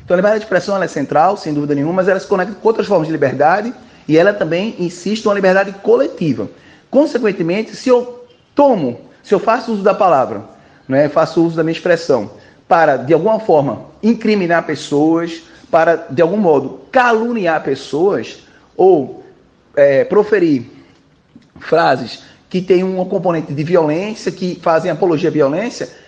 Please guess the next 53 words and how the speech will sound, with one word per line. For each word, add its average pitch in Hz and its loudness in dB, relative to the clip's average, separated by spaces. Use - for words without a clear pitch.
é 190 2
evidente 190 -4
que 196 -2
essa 180 -2
forma 147 0
de 151 -6
liberdade, 175 2
ela 220 0
indica 208 -4
que 214 -2
a - -4
pessoa 190 -4
está 190 -2
incorrendo 202 -2
num 190 -2
crime 202 -2
que 170 -2
nós 170 -2
poderíamos 165 0
dizer 170 0
de 185 -6
responsabilidade, 202 -2
ou 160 -4
seja, 113 0
ela 170 4
está, - -2
de 139 0
alguma 208 2
forma, 180 0
se 175 -6
responsabilizando 185 -2
por 214 6
um 196 2
ato 165 0
de 170 -2
violência. 185 -2
Então, 185 2
ainda 196 0
que - -4
ela 202 2
possa - -2
falar, 147 0
ela 175 2
vai 196 2
ter 190 -4
que - -14
ser 180 -2
responsabilizada 160 0
por 226 0
aquilo 202 -2
que 202 -2
ela 202 4
diz 180 -6